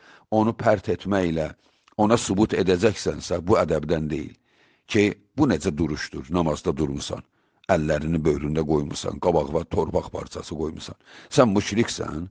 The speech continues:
sən kafirsən, əlbəttə bunu deməzlər. Əlbəttə o belə görüb, belə götürüb,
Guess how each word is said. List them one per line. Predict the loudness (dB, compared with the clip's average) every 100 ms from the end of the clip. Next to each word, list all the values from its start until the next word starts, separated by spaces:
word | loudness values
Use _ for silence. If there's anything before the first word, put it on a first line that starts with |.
| _ _
sən | -2 0 2
kafirsən, | 2 2 0 -2 -4 -4 -6 _
əlbəttə | -4 0 2 4 4
bunu | 4 6
deməzlər. | 4 4 4 2 0 0 _ _ _ _ _ _ 2
Əlbəttə | 4 6 6 8
o | 8 8
belə | 6 6 4
görüb, | 4 4 2 0 _ _
belə | -2 2 4
götürüb, | 4 2 2 0 0